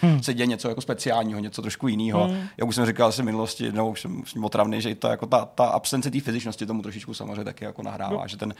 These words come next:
Speaker 2: už to není takový ten velký orámovaný nějaký jako pseudosvátek, který hráči řeší, ale je to prostě jenom sada nějakých akcí a
Speaker 1: Jo.
Speaker 2: výstav, eh, který
Speaker 1: Souhlas.
Speaker 2: jsou ale fajn a musím říct, že jako nejsem zklamaný, eh, byť, eh, ty dojmy jsou jako z různých těch konferencí dost jako rozpačitý a dost různý, jak už si říkal ty, Jirko, že každý to pojmul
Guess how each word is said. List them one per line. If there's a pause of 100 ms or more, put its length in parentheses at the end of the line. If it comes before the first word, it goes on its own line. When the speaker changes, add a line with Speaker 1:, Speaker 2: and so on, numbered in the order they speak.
(480)
Speaker 2:
už
to
není
takový
ten
velký
orámovaný
nějaký
jako
pseudosvátek,
který
hráči
řeší,
ale
je
to
prostě
jenom
sada
nějakých
akcí
a
Speaker 1:
Jo.
Speaker 2:
výstav,
eh,
který
Speaker 1:
Souhlas.
Speaker 2:
jsou
ale
fajn
a
musím
říct,
že
jako
nejsem
zklamaný,
eh, (360)
byť,
eh,
ty
dojmy
jsou
jako
z
různých (140)
těch
konferencí
dost
jako
rozpačitý
a
dost
různý,
jak
už
si
říkal
ty,
Jirko,
že
každý
to
pojmul